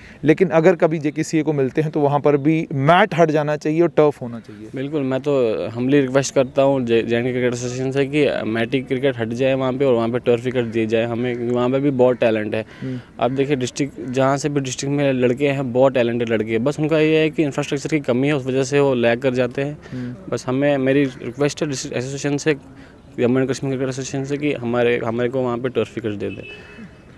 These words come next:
Speaker 1: चलिए आबिद, बहुत बहुत शुक्रिया, और मैं, हमारी तरफ से आपको, अ, पेश की मुबारकबाद इस चीज़ के लिए कि आपको आई-, आई-, आईपीएल खेलने का मौका मिले। शुक्रिया।
Speaker 2: Thank you।
Speaker 1: तो ये थे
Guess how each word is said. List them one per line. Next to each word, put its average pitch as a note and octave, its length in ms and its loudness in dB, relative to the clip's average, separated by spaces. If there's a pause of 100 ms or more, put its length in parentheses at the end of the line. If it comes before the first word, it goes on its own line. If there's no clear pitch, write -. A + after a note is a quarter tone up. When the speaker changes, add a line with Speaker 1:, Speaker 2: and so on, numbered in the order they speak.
(240)
Speaker 1:
चलिए E3 200 4
आबिद, E3 240 6
बहुत D3+ 220 4
बहुत E3+ 120 2
शुक्रिया, F3 340 2
और D#3 240 4
मैं, D3 180 0
हमारी C#3+ 240 0
तरफ D3+ 180 0
से - 100 0
आपको, D3 420 4
अ, C#3+ 40 -12 (920)
पेश D#3+ 200 6
की - 100 -4
मुबारकबाद D3+ 540 2
इस D3 160 -6
चीज़ D#3 160 -6
के D#3+ 100 -2
लिए D#3 160 2
कि C3+ 100 0
आपको C#3 480 2
आई-, D3 100 6
आई-, C#3 140 4
आईपीएल C#3+ 300 4
खेलने C#3+ 320 0
का C#3 80 0
मौका C3+ 280 2
मिले। C#3 300 -4
शुक्रिया। C#3+ 360 2
Speaker 2:
Thank - 120 -10
you। - 340 -18
Speaker 1:
तो C#3+ 60 4
ये E3 200 8
थे F#3+ 200 2